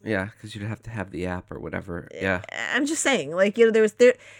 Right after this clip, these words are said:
Speaker 2: that's the thing is, it was a lot of information squished into a small amount of time. And
Speaker 1: Yeah.
Speaker 2: so a second season,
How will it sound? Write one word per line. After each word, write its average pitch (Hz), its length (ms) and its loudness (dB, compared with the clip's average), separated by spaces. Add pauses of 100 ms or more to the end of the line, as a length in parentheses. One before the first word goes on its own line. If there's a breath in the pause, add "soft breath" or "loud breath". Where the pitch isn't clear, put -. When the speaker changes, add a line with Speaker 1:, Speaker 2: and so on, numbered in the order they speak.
(120 loud breath)
Speaker 2:
that's 254 160 4
the 277 80 2
thing 262 160 4
is, 226 220 2
it 269 60 4
was 240 120 4
a 220 80 4
lot 226 400 6
of 247 100 4
information 196 580 -2
squished - 420 -8
into 180 200 -6
a 170 60 -4
small 170 520 0
amount 165 360 0 (640 soft breath)
of 160 220 -4
time. 180 540 0
And - 160 -2
Speaker 1:
Yeah. 190 60 0
Speaker 2:
so 180 360 4 (640 soft breath)
a 220 80 4
second 262 520 2
season, 240 680 2